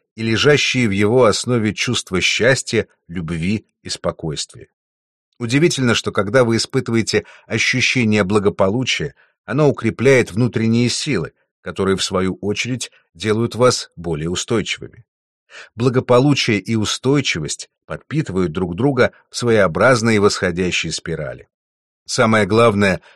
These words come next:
научиться превращать мимолетный опыт в постоянные внутренние ресурсы, встроенные в ваш мозг. Это называется позитивной нейропластичностью,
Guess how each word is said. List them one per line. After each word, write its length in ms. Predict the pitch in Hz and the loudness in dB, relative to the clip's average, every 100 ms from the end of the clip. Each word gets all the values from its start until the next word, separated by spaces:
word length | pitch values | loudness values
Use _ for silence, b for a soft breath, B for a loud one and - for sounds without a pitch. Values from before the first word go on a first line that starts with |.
| b b | b b
научиться 580 | 123 131 - 143 - 104 | -2 0 0 -4 -4 -4
превращать 760 | 113 104 104 92 131 131 - | 0 2 4 2 2 2 0
мимолетный 680 | 98 92 92 110 - 92 92 | -2 0 0 0 -2 -4 -2
опыт 400 | 123 131 90 - _ _ _ | -2 -2 -4 -10 _ _ _
в 140 | _ | _
постоянные 800 | 127 120 - 127 143 120 117 104 | -6 -2 0 4 4 4 4 2
внутренние 580 | 113 123 - 107 110 113 | 2 0 2 2 2 0
ресурсы, 600 | 131 - 117 80 - 76 | -2 -4 -6 -6 -8 -8
встроенные 640 | - 92 92 85 80 87 | -8 -4 -2 -2 -2 -4
в 60 | 87 | 0
ваш 260 | 98 - | -2 -2
мозг. 380 | 113 82 - - _ _ _ B B | -6 -8 -10 -18 _ _ _ B B
Это 180 | 151 | -2
называется 800 | 147 110 101 131 131 - - 113 - _ | 0 2 4 4 4 2 -2 -2 -2 _
позитивной 1080 | 123 107 90 87 - 120 147 131 127 127 117 | -4 -2 -4 -8 -6 0 0 2 2 0 0
нейропластичностью, 1300 | 85 90 110 113 101 101 92 - 92 - - - - | -2 0 2 2 0 -2 -2 -6 -6 -8 -10 -16 -16